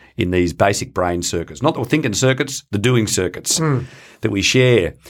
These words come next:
Speaker 1: And some of the most effective antidepressants over time are actually ones that put dopamine up. Or when people take their
Speaker 2: Right.
Speaker 1: own stimulants, you know, amphetamine-like drugs, they, they're putting the energy back in. Well, guess what?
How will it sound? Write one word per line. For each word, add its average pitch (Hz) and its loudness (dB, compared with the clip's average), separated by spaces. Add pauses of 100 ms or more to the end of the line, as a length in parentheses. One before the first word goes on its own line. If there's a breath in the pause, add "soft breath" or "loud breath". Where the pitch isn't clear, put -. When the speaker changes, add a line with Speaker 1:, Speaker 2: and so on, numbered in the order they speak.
(380 loud breath)
Speaker 1:
And 123 0
some 220 2
of - -2
the 160 2
most 135 2
effective 135 0
antidepressants 123 0
over 95 0
time 113 0
are 113 2
actually 127 0
ones 120 0
that - -12
put 147 -8
dopamine 113 -2
up. 80 -14 (400)
Or 151 6
when 135 0
people 139 2
take 127 0
their 110 2
Speaker 2:
Right. 117 4
Speaker 1:
own 110 2
stimulants, 139 0
you 107 0
know, 107 2
amphetamine-like 107 0
drugs, 123 -2 (520)
they, 113 2
they're 120 2
putting 120 -2
the 113 4
energy 131 2
back 110 -2
in. 104 -2 (320)
Well, 101 2
guess 123 2
what? 127 -2